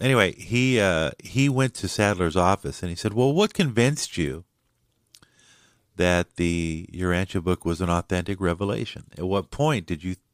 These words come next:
throw in the intellectual towel?" And Sadler said, "Well, I'm a psychiatrist. I mean, I'm, I'm, I made my wealth, I made my esta-, I established myself by understanding human beings." And I remember that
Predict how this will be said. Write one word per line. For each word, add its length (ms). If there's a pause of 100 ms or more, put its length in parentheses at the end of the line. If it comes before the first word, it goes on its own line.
(320)
throw 300
in 80
the 120
intellectual 540
towel?" 460 (440)
And 120
Sadler 340
said, 220
"Well, 220
I'm 180
a 40
psychiatrist. 920 (480)
I 60
mean, 160
I'm, 280
I'm, 400 (640)
I 240 (220)
made 280
my 220
wealth, 720
I 120
made 320
my 260
esta-, 340
I 120
established 560
myself 560 (600)
by 240
understanding 640
human 220
beings." 320
And 160
I 40
remember 440
that 220